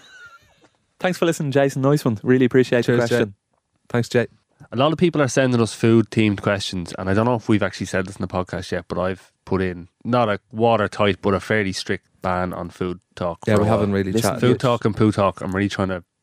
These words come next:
Speaker 1: You veto
Speaker 3: rein
Speaker 1: in,
Speaker 3: it in.
Speaker 2: You, you
Speaker 1: you veto in
Speaker 2: definitely
Speaker 1: what the people want, though.
Speaker 2: You've
Speaker 1: You
Speaker 2: er-,
Speaker 1: veto
Speaker 2: eradicated the poo talk
Speaker 3: I,
Speaker 2: for sure.
Speaker 3: I think the
Speaker 1: Obviously, a
Speaker 3: question
Speaker 1: desire.
Speaker 3: askers, I think the question askers are responding to what you two have been giving them.
Speaker 1: Mm, to the
Speaker 3: And there's
Speaker 1: content.
Speaker 3: just too many things.
Speaker 2: Wait, let's not go into the food ones then.
Speaker 1: Okay.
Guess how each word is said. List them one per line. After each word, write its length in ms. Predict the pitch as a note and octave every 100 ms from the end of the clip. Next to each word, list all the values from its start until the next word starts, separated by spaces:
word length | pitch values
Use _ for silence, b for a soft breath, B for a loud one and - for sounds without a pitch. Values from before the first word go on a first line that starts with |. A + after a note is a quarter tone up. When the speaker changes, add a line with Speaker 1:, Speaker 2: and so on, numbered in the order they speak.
| _ -
Speaker 1:
You 100 | G#2+
veto 280 | A#2 D#3 D3+
Speaker 3:
rein 80 | B2
Speaker 1:
in, 40 | G2
Speaker 3:
it 40 |
in. 80 | F#2+
Speaker 2:
You, 180 | A#2 A2 -
you 80 |
Speaker 1:
you 80 | A#2
veto 220 | A2+ F3+ F#3
in 40 |
Speaker 2:
definitely 200 | E3 D3
Speaker 1:
what 120 | C#3+
the 80 | -
people 240 | C#3+ C#3 A2+
want, 240 | C3 F#3
though. 180 | A#2 A#2+ -
Speaker 2:
You've 120 | A#2+ A2+
Speaker 1:
You 60 |
Speaker 2:
er-, 100 | A#2
Speaker 1:
veto 120 | D3 A2+
Speaker 2:
eradicated 580 | A2+ B2+ D3 C#3+ A#2+ -
the 80 |
poo 180 | - A2
talk 200 | G#2+ G#2
Speaker 3:
I, 100 | F3
Speaker 2:
for 80 | G#3
sure. 200 | - G#2+
Speaker 3:
I 60 | C#3+
think 120 | E3
the 100 | F#3
Speaker 1:
Obviously, 240 | D3+ E3+
a 40 | D#3
Speaker 3:
question 280 | D#3 D3+ D3
Speaker 1:
desire. 140 | C#3 C#3
Speaker 3:
askers, 300 | D3+ B2+ A2 -
I 100 | A#2+
think 200 | B2 D#3+
the 60 | D3+
question 360 | - C3+ -
askers 380 | B2 B2 - G#2+
are 100 | G2+
responding 720 | G2+ G2 - A2 G#2+ A2 G#2 G2
to 180 | - F#2+
what 220 | F#2+ - _
you 160 | G2+ F#2+
two 180 | -
have 100 | F#2+
been 140 | F2 F#2
giving 260 | F#2 F2+
them. 100 | F2 - _ -
Speaker 1:
Mm, 140 | G#2
to 100 | F#2+ G2+
the 60 |
Speaker 3:
And 80 | G#2
there's 100 | G#2+
Speaker 1:
content. 0 |
Speaker 3:
just 180 | A2+ A#2
too 160 | D3 D3+
many 240 | D3 A#2+
things. 260 | A2+ G#2 G2+
Speaker 2:
Wait, 140 | A2+
let's 180 | D3+ -
not 140 | F3
go 140 | D#3+ D#3
into 160 | C#3+
the 80 | G#2+
food 240 | A2 G#2
ones 200 | G2+ G2+
then. 120 | - G2 _ _
Speaker 1:
Okay. 220 | F#2+ F2